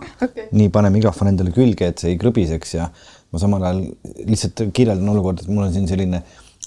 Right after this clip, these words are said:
Speaker 2: väga ilusas pruunis kampsunis, pruunide sarvedega ja siis sellise,
Speaker 1: Ma ei saa.
Speaker 2: mis need on, retuusid
Speaker 1: Aita
Speaker 2: või?
Speaker 1: mind seda, aita mul seda siia.
Speaker 2: Mis pidi sa tahad seda panna?
Speaker 1: Ma lihtsalt jalaga tõmbasin ära.
Speaker 2: Nii.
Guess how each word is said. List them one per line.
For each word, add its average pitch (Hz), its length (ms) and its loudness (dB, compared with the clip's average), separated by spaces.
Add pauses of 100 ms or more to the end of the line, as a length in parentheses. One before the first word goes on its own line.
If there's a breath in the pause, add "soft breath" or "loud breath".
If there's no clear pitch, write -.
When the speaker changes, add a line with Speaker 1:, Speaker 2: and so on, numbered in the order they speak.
Speaker 2:
väga 107 320 2
ilusas 98 320 0
pruunis 113 380 0
kampsunis, 123 520 2
pruunide 101 320 2
sarvedega 92 600 0
ja 90 140 0
siis 80 200 -4
sellise, 90 400 -2 (180)
Speaker 1:
Ma - 140 -16
ei - 80 -10
saa. - 220 -8
Speaker 2:
mis - 140 2
need 185 120 2
on, 90 160 4 (140)
retuusid 104 640 2
Speaker 1:
Aita - 140 -4
Speaker 2:
või? - 60 -2
Speaker 1:
mind 135 100 -6
seda, 220 160 -12
aita 254 320 -8
mul 220 160 -8
seda 220 300 -14
siia. - 180 -10
Speaker 2:
Mis 90 140 -8
pidi 110 320 -2
sa 82 120 0
tahad 90 260 -6
seda - 180 -10
panna? 82 360 -4
Speaker 1:
Ma 208 120 -4
lihtsalt 240 380 -6
jalaga 208 440 -2
tõmbasin 202 480 -10
ära. 202 200 -14
Speaker 2:
Nii. 95 360 2